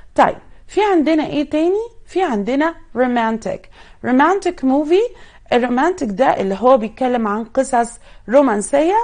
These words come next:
فبنسميه رومانتك. ممكن نلاقي فيلم زي تايتانيك، هو في الأساس دراما، ولكن طبعًا include a lot of romance، موجود فيه رومانتك، آه، سينز كتير. طيب،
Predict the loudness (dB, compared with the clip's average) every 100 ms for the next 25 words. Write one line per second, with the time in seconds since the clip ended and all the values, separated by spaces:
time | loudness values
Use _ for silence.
0 | -2 -18 -14 -4 -2 0 -2 0 0 0
1 | -2 -6 -4 -2 -2 -6 -8 -10 -12 -20
2 | -20 -4 2 4 2 0 2 2 0 0
3 | 0 0 0 -2 -2 -4 -6 -6 -6 -2
4 | -2 -4 0 4 4 4 -2 -14 -2 0
5 | 0 -2 0 0 -2 -8 -4 0 0 2
6 | 0 -2 -8 -20 -20 -16 -4 2 4 4
7 | 0 -2 0 0 0 -2 -6 -8 -6 -6
8 | -4 -2 -2 0 0 0 2 2 2 0
9 | -4 -6 -4 -4 -4 -8 -4 -6 -6 -6
10 | -4 -2 -2 -2 -4 -6 -12 -20 -14 -2
11 | 0 0 0 -2 -2 -10 -8 -14 -14 -20
12 | -20 -20 -2 0 2